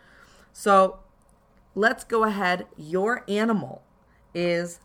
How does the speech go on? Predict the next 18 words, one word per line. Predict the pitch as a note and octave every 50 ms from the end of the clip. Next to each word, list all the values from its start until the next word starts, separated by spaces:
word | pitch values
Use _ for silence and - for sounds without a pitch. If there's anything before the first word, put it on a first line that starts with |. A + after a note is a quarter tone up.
| _ _
the | E3 D#3+ E3+ F#3
gazelle. | - - F3+ F3 E3+ C#3+ D#3+ D3+ C3 B2 B2 B2 C#3 - _ _ _ _ _ - - - - -
Now, | G3 G3+ G#3 G#3+ G3 - F3 F#3+ F3+ - - _ _ _ _ -
<laughs> | - - - - - _
the | G3+ G#3+ A#3
gazelle | G3 A#3 B3 A#3+ A3+ G3+ A#3 B3+ C4 C#4 C#4 C#4 C#4 - _ _ _ _ _ _ _ _ _ _ _
may | G3 G#3+ A3+ B3+ C#4+ D#4 D#4+
seem | D4+ - - B3 A3+ G#3+ G#3+ G#3+ G#3+ G3+ - - - _ _ _ _ _ _
as | F#3 F#3+ F#3+ F#3+ F3+ F#3+
if | F#3+ F#3 -
it's, | F#3+ E3+ E3 E3 - - _
it's | - E3+ F3 - - -
this | F3 E3+ E3 D#3 D3+ - - - - - _ - _ _ _ _ _ _ _ _ _ - _ _
prey | - - C4 C4+ C4 C4 C4+ C4+ C4
animal, | - G#3+ A3 A3 G#3+ G#3+ G#3+ G#3 G3+ G#3 G#3 G3+ - _ _ _ _ _ _ _ _ _
but | F3+ G3
really, | F#3+ G3 A#3 B3+ C#4 D4+ D#4 D4+ B3+ G3 E3 - - - -
gazelles | - A3 G#3+ G#3 G#3 A3+ A#3 B3+ D#4 D4 -